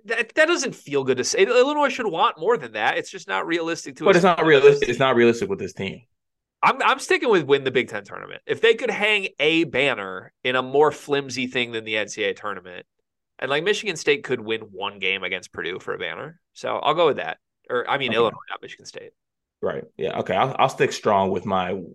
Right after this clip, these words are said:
Speaker 2: win a game in the tournament, and I think that they do do that, by the way.
Speaker 1: Taking the over on transfers, by the way.
Speaker 2: On over three and a half?
Speaker 1: Yeah. Yeah.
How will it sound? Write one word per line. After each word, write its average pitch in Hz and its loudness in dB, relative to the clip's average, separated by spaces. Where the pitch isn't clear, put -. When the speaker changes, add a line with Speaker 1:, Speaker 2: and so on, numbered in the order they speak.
Speaker 2:
win 107 -2
a 95 -2
game 95 -2
in 90 -4
the 95 -6
tournament, 90 -4
and 92 -4
I 90 -2
think 101 0
that 90 -4
they 101 -2
do 95 -8
do 78 -10
that, - -16
by 90 -4
the - -10
way. - -8
Speaker 1:
Taking 135 -2
the 107 2
over 101 2
on 92 -6
transfers, 110 -10
by 117 -8
the 113 -8
way. - -12
Speaker 2:
On 98 0
over 95 0
three 101 0
and 95 0
a 92 0
half? 98 0
Speaker 1:
Yeah. - -20
Yeah. - -16